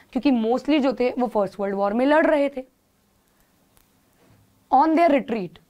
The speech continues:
Russian army destroyed crops, building to prevent the enemy from being able to live off the land।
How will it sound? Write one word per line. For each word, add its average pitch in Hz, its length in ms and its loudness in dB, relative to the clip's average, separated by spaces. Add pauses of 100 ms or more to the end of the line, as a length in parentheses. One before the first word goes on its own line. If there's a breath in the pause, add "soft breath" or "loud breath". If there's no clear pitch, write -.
(160)
Russian 311 380 0
army 247 280 -2
destroyed 233 440 -2 (120)
crops, 220 400 -2 (280)
building 247 520 -2 (600 soft breath)
to 262 100 -4
prevent 262 400 2
the 302 60 2 (120)
enemy 214 340 -8
from 240 240 0
being 254 220 -4 (140)
able 277 200 2
to 302 100 -2
live 214 280 0
off 208 100 -4 (300)
the 240 160 0
land। 170 180 -2